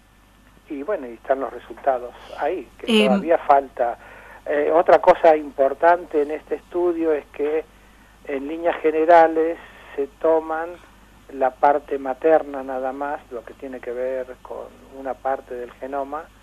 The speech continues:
Speaker 1: eh, y esta vez nosotros usamos tanto la parte materna como la parte pa-,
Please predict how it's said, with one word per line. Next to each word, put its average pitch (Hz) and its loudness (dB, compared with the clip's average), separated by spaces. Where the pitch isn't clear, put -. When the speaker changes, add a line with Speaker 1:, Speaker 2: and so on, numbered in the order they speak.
Speaker 1:
eh, 131 -2
y 139 -6
esta 139 -2
vez 139 -4
nosotros 143 -8
usamos 131 -4
tanto 127 -6
la 117 -10
parte 123 -8
materna 135 -6
como 127 -14
la 117 -10
parte - -12
pa-, - -20